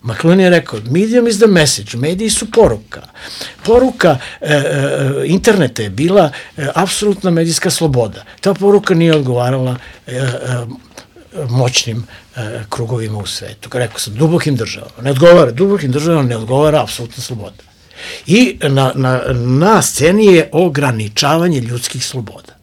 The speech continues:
Ovako i onako, jedan od načina ograničavanja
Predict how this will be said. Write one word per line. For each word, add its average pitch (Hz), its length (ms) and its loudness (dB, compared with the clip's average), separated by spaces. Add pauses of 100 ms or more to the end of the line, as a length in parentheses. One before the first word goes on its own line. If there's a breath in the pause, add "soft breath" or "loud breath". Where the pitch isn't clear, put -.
(640 soft breath)
Ovako - 560 -10
i 196 100 -2
onako, 135 460 -2 (300 loud breath)
jedan 127 500 -2
od 185 120 -4
načina 185 340 -4
ograničavanja 160 680 0